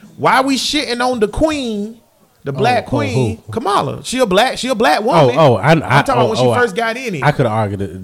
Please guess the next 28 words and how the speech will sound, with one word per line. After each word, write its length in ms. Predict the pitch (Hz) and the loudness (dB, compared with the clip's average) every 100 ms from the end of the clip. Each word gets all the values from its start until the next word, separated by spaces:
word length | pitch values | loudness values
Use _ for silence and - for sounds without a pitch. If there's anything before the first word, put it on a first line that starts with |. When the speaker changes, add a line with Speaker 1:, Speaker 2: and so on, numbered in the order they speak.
| 104 | -2
Speaker 1:
But, 180 | 107 170 | -2 -2
but 160 | 196 190 | -2 -2
I'm 120 | 214 | -4
saying, 220 | 226 156 | -8 -2
but 180 | 160 170 | 0 0
the, 100 | 240 | -4
most 240 | 202 240 233 | -2 -2 -2
of 0 | |
these 120 | 202 | -8
niggas 220 | 185 147 | -8 -6
can't. 160 | - 196 | -6 -6
We 80 | 214 | -6
talking 160 | 226 | -4
about 100 | 165 | -4
the 60 | 131 | -2
average 280 | 190 190 175 | -2 -4 -6
nigga. 280 | 160 113 123 | -8 -8 -8
Speaker 2:
Okay. 340 | 113 101 98 - | -6 -4 -6 -2
Speaker 1:
Why 180 | 160 | 0
we 140 | 240 226 | 0 -2
shitting 460 | - - 294 233 | -6 -6 -6 -4
on 100 | 247 | -4
the 60 | 233 | -4
black 340 | 180 262 294 190 | -2 -2 -2 -2
woman 340 | 165 139 143 | -2 -2 -2
and 120 | 143 | -2
her 160 | 180 226 | 0 0
ideals? 720 | 175 165 135 123 117 120 139 | 0 -2 -4 -6 -6 -8 -12